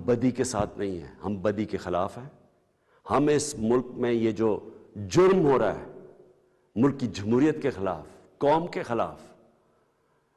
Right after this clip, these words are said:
अ, अवाम के ख़िलाफ़, कि आप चोरी के पैसे से पब्लिक के नुमाइंदों के ज़मीर ख़रीद रहे हो,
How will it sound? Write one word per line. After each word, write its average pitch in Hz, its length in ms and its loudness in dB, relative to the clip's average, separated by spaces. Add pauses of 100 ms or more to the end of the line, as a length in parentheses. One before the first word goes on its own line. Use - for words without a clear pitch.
(300)
अ, - 80 2 (540)
अवाम 170 360 4
के 208 140 0
ख़िलाफ़, 90 400 -2 (1000)
कि 131 100 6
आप 139 640 2 (880)
चोरी 175 320 6
के 202 200 4
पैसे 143 380 0
से 131 200 -2 (880)
पब्लिक 185 320 2
के 214 80 4
नुमाइंदों 143 400 4
के 131 120 0
ज़मीर 117 320 2
ख़रीद 104 320 0
रहे 95 140 2
हो, 90 180 -4